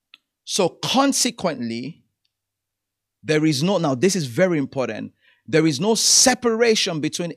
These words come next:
excellence and worship. You see that? So excellence,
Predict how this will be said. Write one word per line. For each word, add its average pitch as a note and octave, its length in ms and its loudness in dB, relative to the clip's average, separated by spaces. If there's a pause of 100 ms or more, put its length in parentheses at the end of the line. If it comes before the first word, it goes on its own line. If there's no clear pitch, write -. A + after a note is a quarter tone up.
(160)
excellence D#3 560 -2
and A#2 180 -4
worship. - 540 -6 (4000)
You B2 120 -4
see C#3+ 200 0
that? A2 240 -8 (380)
So D#3+ 460 2 (600)
excellence, E3+ 1080 -2